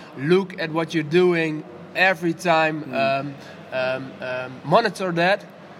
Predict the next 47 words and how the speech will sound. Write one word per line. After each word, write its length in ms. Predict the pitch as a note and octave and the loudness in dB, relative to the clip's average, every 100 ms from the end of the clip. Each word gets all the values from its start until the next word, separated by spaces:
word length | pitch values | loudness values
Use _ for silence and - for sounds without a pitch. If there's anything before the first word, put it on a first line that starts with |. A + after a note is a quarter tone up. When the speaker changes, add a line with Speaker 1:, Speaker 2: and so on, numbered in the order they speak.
| - | -8
Speaker 1:
and 120 | - D3+ | -2 2
Speaker 2:
Yeah. 0 | |
Speaker 1:
then 300 | E3 F3 F3 | 4 2 2
look 200 | F3+ F3 | 0 0
at 120 | E3 | -2
what 240 | D3 F3 F3 | 0 -2 -2
can 100 | F3+ | 0
you 120 | E3+ | 0
do 320 | D#3 E3 E3+ E3 | 2 2 2 0
to 100 | E3 D#3+ | -4 -2
get 180 | D#3+ D#3 | -2 -2
the 60 | |
best 320 | C#3+ F#3 F#3 | 2 2 2
results. 560 | E3 D3 F#3+ A#3 - - | -4 -2 2 2 -2 -10
Speaker 2:
Exactly. 440 | - C3 - - B2+ | -8 -8 -8 -2 2
Speaker 1:
And 160 | E3 D#3+ | 4 4
don't 260 | F3+ F#3+ | 0 2
mind 280 | E3+ F3 F3+ | 2 2 2
the 40 | |
time. 420 | D3+ - F#3 D3+ B2+ | -4 4 4 4 0
So 140 | D#3+ | -6
sometimes, 560 | - F#3 F#3 F3+ E3+ D#3+ | 0 0 2 2 2 2
some, 240 | G3+ G#3 | -2 -2
in 120 | F3+ | -4
some 240 | E3+ G#3 G3 | 0 0 0
phases 520 | - G#3 G#3 F#3+ E3 | 2 2 2 -4 -2
of 140 | E3+ | -2
Speaker 2:
Yeah. 80 | F3+ | 2
Speaker 1:
your 220 | F3 E3+ C#3+ - C#3 | 0 0 -2 -8 0
business, 520 | F#3 F#3 F3 D3+ C3+ | 0 2 -2 -2 -2
of 180 | D3+ D3+ | -4 0
your 120 | D#3+ | 0
life, 460 | D#3 E3 F3 D#3 - | 4 4 4 2 -2
it 80 | D3+ | -2
Speaker 2:
Yeah. 40 | |
Speaker 1:
means 240 | D#3+ E3 D3+ | 2 2 0
that 180 | D3 | -4
you 80 | D#3 | -4
work 280 | D3+ E3+ F3 | -2 -2 -2
seven 320 | - C#3+ C#3 | 0 -2 0
days 240 | C3+ C3+ C3 | -4 -4 -6
a 40 | |
week. 200 | C3 C3 | -6 -4
Speaker 2:
Yeah, 80 | A#2 | -4
yeah, 120 | A2+ | -4
yeah. 220 | A#2 A2 - | -4 -6 0
Speaker 1:
And, 260 | D3+ E3 | 0 0